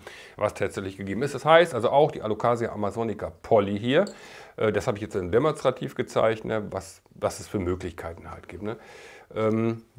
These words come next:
bei den beiden werden wir das jetzt so handhaben, dass sie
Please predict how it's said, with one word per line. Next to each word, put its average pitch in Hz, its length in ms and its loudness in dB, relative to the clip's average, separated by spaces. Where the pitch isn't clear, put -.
bei 107 140 4
den 147 260 4
beiden 131 320 2
werden 175 220 8
wir 165 80 6
das 156 140 4
jetzt 143 140 0
so 120 120 -2
handhaben, 117 340 -2
dass 101 160 -6
sie 98 100 -8